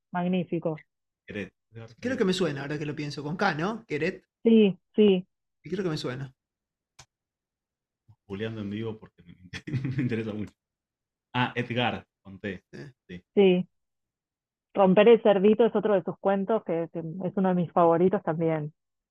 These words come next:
Speaker 3: Buena
Speaker 1: Y
Speaker 3: recomendación.
Speaker 1: después, sí, y después, bueno, voy a lo clásico. Soy muy fanática de Samantha Schweblin también.
Speaker 2: Ujú.
Speaker 1: Eh, no se me ocurre qué más.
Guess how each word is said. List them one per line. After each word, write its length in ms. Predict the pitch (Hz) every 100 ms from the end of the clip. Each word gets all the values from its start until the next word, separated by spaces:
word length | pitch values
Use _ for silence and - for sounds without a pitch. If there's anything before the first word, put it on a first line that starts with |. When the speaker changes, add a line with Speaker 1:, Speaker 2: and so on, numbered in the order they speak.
| _ _ _ _ _ _ -
Speaker 3:
Buena 220 | 196 190
Speaker 1:
Y 40 |
Speaker 3:
recomendación. 480 | 175 170 160 - 226
Speaker 1:
después, 200 | 208 - _ _ _ _ _ _ _ _ _ _ _
sí, 60 | 233
y 520 | 240 208 180 170 196
después, 300 | 196 185 262
bueno, 320 | 247 220 180
voy 140 | 170 202
a 80 | 190
lo 100 | 165
clásico. 640 | 170 185 185 - 160 156
Soy 160 | 156 170
muy 160 | 175 180
fanática 440 | 180 175 170 165
de 120 | 160 160
Samantha 380 | 165 170 160 156
Schweblin 460 | 202 190 180 170
también. 520 | 165 160 165 160 160 - _ _ _ _ 90
Speaker 2:
Ujú. 340 | 87 101 110 _ _ _ _ -
Speaker 1:
Eh, 520 | 160 156 156 156 151 160 _ _ _ _ _ _ _ _ _ _ _ _ _ 214
no 340 | 170 156 156 -
se 60 |
me 80 | 156
ocurre 400 | 156 175 - 160
qué 100 | 170
más. 260 | 165 170